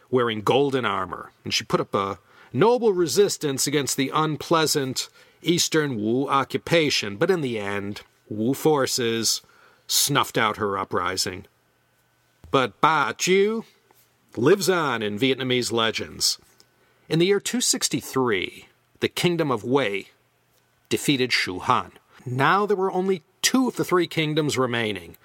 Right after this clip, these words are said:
The combined Wei and Shu entities became the, the Jin, the Western Jin, that is. And as soon as the Three Kingdoms period winds down and Sima Yan is secure on the throne, local Viet leaders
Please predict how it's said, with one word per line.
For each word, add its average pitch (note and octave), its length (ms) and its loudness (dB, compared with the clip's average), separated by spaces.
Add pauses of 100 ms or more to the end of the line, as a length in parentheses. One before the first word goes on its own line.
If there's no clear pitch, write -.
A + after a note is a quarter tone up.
The D3 100 2
combined E3 800 0 (220)
Wei F#3 500 2 (120)
and C#3 220 -2
Shu A2+ 420 -2
entities B2+ 680 0
became A#2+ 460 -2
the, G#2 200 -2
the A2+ 160 -2
Jin, G#2+ 440 0 (240)
the A#2+ 100 2
Western A#2 420 0
Jin, F#2+ 360 -2
that G2+ 240 -6
is. - 260 -6 (180)
And B2 100 2
as G#2+ 80 2
soon A3+ 160 4
as A#3 120 -4
the - 80 -16
Three A3 220 4
Kingdoms G#3 500 0
period D#3 500 0
winds C#3+ 560 0
down C#3+ 580 2
and A#2+ 280 -2
Sima C3+ 520 2
Yan A#2+ 380 -2
is A2 420 0 (160)
secure G3+ 480 4
on F3 100 -2
the D#3+ 100 -4
throne, D3 640 0 (600)
local D#3+ 460 2
Viet A#2+ 380 -2
leaders C3 720 2